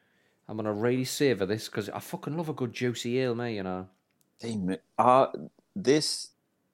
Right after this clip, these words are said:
Speaker 2: this is too sweet for me. This cherry bomb, that's the problem. Um, I'm not gonna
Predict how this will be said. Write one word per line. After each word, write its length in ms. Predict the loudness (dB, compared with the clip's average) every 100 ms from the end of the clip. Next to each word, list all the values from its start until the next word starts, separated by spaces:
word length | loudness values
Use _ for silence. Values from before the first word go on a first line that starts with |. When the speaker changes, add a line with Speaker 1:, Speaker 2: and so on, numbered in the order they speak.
| _ _ _ -6
Speaker 2:
this 240 | -4 -2
is 80 | -6
too 260 | -2 0 0
sweet 460 | -2 -4 -4 -4
for 100 | -2
me. 280 | -2 0 -4 -8 _
This 200 | -6 -6
cherry 340 | -6 -2 0 2
bomb, 380 | 2 2 0 0
that's 300 | 0 0 -6
the 80 |
problem. 460 | -2 0 0 0 -2 -10 _ _ _ _ _ _ _ _ -2
Um, 420 | 2 2 0 -2
I'm 420 | 0 2 4 4 4
not 220 | 2 2
gonna 180 | -2